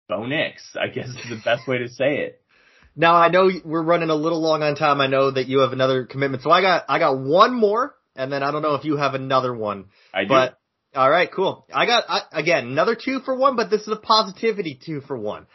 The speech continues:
Speaker 2: They both play on the same defense. Uh, one had some high expectations, the other one didn't.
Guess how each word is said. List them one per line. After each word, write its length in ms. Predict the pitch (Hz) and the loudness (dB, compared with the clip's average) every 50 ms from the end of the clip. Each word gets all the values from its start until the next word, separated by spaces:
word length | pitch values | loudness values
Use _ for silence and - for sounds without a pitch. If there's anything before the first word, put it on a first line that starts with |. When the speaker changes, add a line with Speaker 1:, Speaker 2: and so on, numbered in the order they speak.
| _ _ _ | _ _ _
Speaker 2:
They 80 | 139 131 | -6 -2
both 300 | 131 147 165 208 208 208 | 2 2 4 4 2 2
play 120 | - 247 254 | 0 0 2
on 120 | 262 254 | 0 0
the 60 | 240 | -2
same 280 | - - 254 269 254 202 | -2 -2 -2 0 -2 -2
defense. 500 | 226 233 226 - 240 247 262 277 - - _ _ _ _ _ _ _ | -4 -6 -6 -6 -6 -6 -6 -8 -10 -18 _ _ _ _ _ _ _
Uh, 180 | - 139 143 139 139 - | 2 4 4 4 2 -2
one 320 | 147 135 156 196 240 254 | -2 2 2 2 2 2
had 280 | 214 208 226 247 240 - | 2 0 0 0 0 -2
some 140 | - 233 | -6 -6
high 220 | 208 233 226 233 226 | -4 -2 -2 -2 -4
expectations, 640 | 220 - - 226 214 - 220 214 214 214 - 240 190 | -6 -6 -6 -8 -4 0 2 0 0 0 -4 -8 -6
the 100 | 165 170 | -4 -2
other 120 | 180 208 220 | -2 -2 -2
one 200 | 226 214 165 127 | -2 -4 -4 -4
didn't. 420 | - - 180 214 247 247 - - | -4 -4 -4 -4 -6 -10 -12 -16